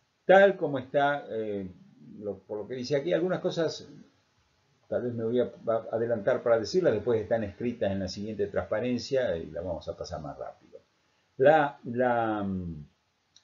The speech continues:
este tipo de suelo, una arena densa, también ocurre en las arcillas preconsolidadas. ¿Se acuerdan? Preconsolidadas que sufrieron una carga de, de consolidación mayor en algún momento de su historia geológica.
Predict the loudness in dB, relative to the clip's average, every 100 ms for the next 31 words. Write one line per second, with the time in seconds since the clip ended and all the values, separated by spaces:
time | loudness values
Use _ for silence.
0 | _ -2 -2 2 -2 -2 -12 -2 0 0
1 | -2 2 4 2 -6 -16 _ _ -10 -8
2 | -6 -6 -4 -2 0 0 -2 -8 -12 -12
3 | -10 -8 -6 -8 -8 -8 -6 -8 -10 _
4 | _ _ -8 -6 -4 -6 -6 -6 -6 -6
5 | -4 2 2 2 -2 -2 -2 0 0 0
6 | -6 -8 -12 -2 -2 0 -2 -6 -4 -4
7 | -2 -4 -4 0 2 0 -2 -12 -8 -4
8 | -2 -4 -2 -2 2 0 -2 -8 -12 -12
9 | -8 -10 -8 -6 -6 -6 -8 -6 -4 -6
10 | -4 0 0 -2 -8 _ -10 -8 -6 -4
11 | -4 -4 -4 -6 -8 -10 -12 -18 -12 -6
12 | -2 -2 0 0 2 2 0 -12 -8 -8